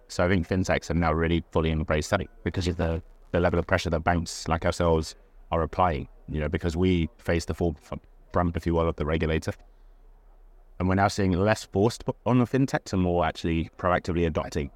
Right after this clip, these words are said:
um, changes. You know, we're seeing some real good standards in, in terms of, um, what they're doing. In terms of, you know, M L A being implemented, I think, um, a lot of European, um, <laughs> countries are, are competing for that, um, home status, if you will. Uh, it'd be interesting to see where that lands, but, um, it's,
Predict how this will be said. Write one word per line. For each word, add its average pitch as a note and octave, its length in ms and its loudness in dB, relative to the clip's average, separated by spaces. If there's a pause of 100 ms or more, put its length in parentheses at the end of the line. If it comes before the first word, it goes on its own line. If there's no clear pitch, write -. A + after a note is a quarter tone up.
(200)
um, D2+ 380 -2
changes. D#2 760 -2
You D#2+ 80 -2
know, D#2 80 -4
we're D#2 80 -2
seeing F2+ 220 0
some E2+ 180 -2
real E2+ 180 2
good D#2+ 140 -2
standards E2 500 -2
in, D#2 160 0
in D#2 120 -2
terms E2 260 0
of, D2+ 260 -8
um, D#2 220 0
what D#2+ 120 -2
they're D#2+ 80 -2
doing. D#2+ 240 -2 (440)
In G2+ 80 2
terms A2 300 2
of, F2+ 120 2 (220)
you F#2+ 140 2
know, F2+ 100 2
M F#2+ 160 4
L F2+ 140 2
A F2+ 320 2 (140)
being F2+ 200 0
implemented, F2+ 640 0 (1000)
I - 60 -20
think, E2+ 220 2
um, D#2+ 240 2
a D#2+ 60 2
lot F2 120 4
of E2+ 80 4
European, E2+ 560 2
um, E2+ 280 0
<laughs> - 20 -10
countries F#2 480 0
are, E2+ 140 0
are E2 260 0
competing F2 480 2
for F2 120 -2
that, E2+ 220 0
um, E2 440 0 (180)
home F#2 240 0
status, E2+ 540 0
if D#2 120 -4
you E2+ 120 2
will. D#2+ 200 0 (140)
Uh, E2+ 120 0
it'd E2 120 -2
be F#2 80 2
interesting F#2 380 2
to D#2 40 -4
see - 160 -2
where E2+ 120 2
that D#2 120 0
lands, E2 300 0
but, E2+ 160 -2
um, E2 240 0
it's, F2 180 -2